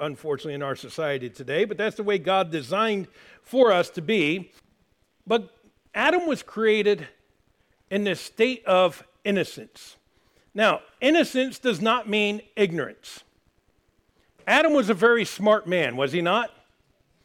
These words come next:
You see, we, we adopt this worldly philosophy that, you know, ancient man was dumb.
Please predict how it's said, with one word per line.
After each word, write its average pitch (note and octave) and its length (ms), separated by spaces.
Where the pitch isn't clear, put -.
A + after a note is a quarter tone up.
You A3+ 80
see, D4 240
we, C#4 240
we C4+ 180
adopt C4 500
this C4+ 240
worldly C4 460
philosophy A3 880
that, F3 380
you A3 100
know, F3+ 360
ancient B3+ 480
man G3+ 380
was E3 280
dumb. F3 440